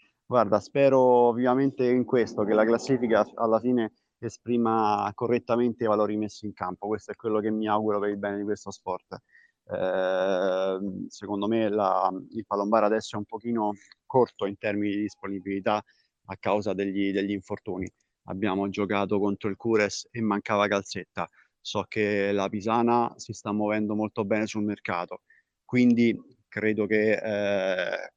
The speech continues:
qualora queste situazioni fossero, diciamo, eh, confermate, quello che, quello che mi aspetto è che con Quadra ci siano degli, degli altri impegni sul mercato e che la, la corsa da qua a fine stagione per Palombara, Cures e Pisana sarà,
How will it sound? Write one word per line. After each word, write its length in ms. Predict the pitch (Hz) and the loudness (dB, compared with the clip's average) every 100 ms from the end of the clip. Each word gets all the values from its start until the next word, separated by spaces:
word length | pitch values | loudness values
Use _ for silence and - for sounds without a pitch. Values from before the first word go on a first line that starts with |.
| _ | _
qualora 500 | - 104 113 113 104 | -2 2 4 4 4
queste 320 | 107 104 110 | 0 -4 -8
situazioni 680 | 98 107 101 - 120 117 107 | -8 -8 -8 -2 0 2 0
fossero, 640 | 107 101 - 110 104 101 | -4 -8 -8 -6 -2 -2
diciamo, 520 | 101 104 101 101 98 - - - _ - | -2 -4 -4 -2 -6 -8 -20 -20 _ -14
eh, 300 | - - 95 | -10 -6 -8
confermate, 600 | - 104 - 101 123 110 | -6 -8 -4 0 2 2
quello 220 | 98 101 | 0 -2
che, 200 | 104 101 | 0 -2
quello 200 | 101 104 | 0 -2
che 80 | 104 | 0
mi 80 | 101 | -2
aspetto 380 | 98 - 113 101 | -4 -6 -6 -8
è 80 | 95 | -8
che 240 | - 104 | -6 -6
con 200 | - 101 | -6 -8
Quadra 240 | - 107 | -2 -2
ci 100 | 101 | -2
siano 280 | 98 95 98 | -6 -6 -4
degli, 420 | 98 98 101 98 95 | -4 -6 -4 -4 -4
degli 260 | 107 104 | -2 0
altri 260 | 107 107 113 | 0 -2 -8
impegni 340 | 104 113 107 | -8 -6 -6
sul 140 | 101 107 | -4 -2
mercato 600 | 107 - 117 113 107 - _ _ _ | -2 -2 -2 -2 -2 -8 _ _ _
e 200 | 104 98 | -6 -6
che 340 | - - 107 104 | -6 0 2 4
la, 500 | 101 98 95 - 95 | 2 2 0 -2 -2
la 140 | 98 104 | 0 2
corsa 300 | 113 - 110 | 2 0 -2
da 100 | 98 | -4
qua 160 | - | -4
a 20 | 104 | -6
fine 280 | - 113 | -4 -6
stagione 460 | 101 110 101 117 110 | -4 -6 -2 0 0
per 380 | 101 98 98 95 | -2 -4 -2 -2
Palombara, 540 | 104 107 104 110 107 | 0 0 2 4 4
Cures 400 | 104 107 101 - | 2 -2 -4 -8
e 60 | 95 | -14
Pisana 380 | - 98 104 98 | -14 -6 -4 -4
sarà, 340 | 104 92 92 | -6 -6 -6